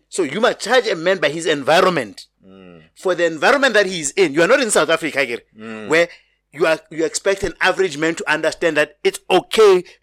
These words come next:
Speaker 1: to be
Speaker 2: For a
Speaker 1: dressed
Speaker 2: woman
Speaker 1: like
Speaker 2: to
Speaker 1: this.
Speaker 2: like this.
Speaker 1: This man is from an Islamic state where if he has extramarital sex, happens within the confines of both sex.
Speaker 2: Mm.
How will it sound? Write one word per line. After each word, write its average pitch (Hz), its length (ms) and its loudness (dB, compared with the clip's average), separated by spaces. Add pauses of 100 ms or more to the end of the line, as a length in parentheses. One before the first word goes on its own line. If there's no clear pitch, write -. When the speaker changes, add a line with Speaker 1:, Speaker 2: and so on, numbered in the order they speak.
Speaker 1:
to - 100 -6
be 156 80 -4
Speaker 2:
For 135 100 0
a - 20 -4
Speaker 1:
dressed 131 180 2
Speaker 2:
woman 139 140 2
Speaker 1:
like 139 60 -2
Speaker 2:
to 127 80 -4
Speaker 1:
this. 127 180 2
Speaker 2:
like 110 180 -2
this. 107 220 0
Speaker 1:
This 233 100 -2
man 240 160 2
is 202 80 -6
from 190 180 -2
an 165 180 0
Islamic 214 580 -8
state 220 420 0
where 175 260 0 (520)
if 226 140 -8
he 220 100 -6
has 175 300 0 (220)
extramarital 196 760 -2
sex, - 460 -2 (500)
happens 202 420 -2
within 175 260 -8
the 175 100 -2
confines 190 520 -6
of 165 200 -6
both 170 260 -2
sex. - 400 -6 (300)
Speaker 2:
Mm. 90 260 -20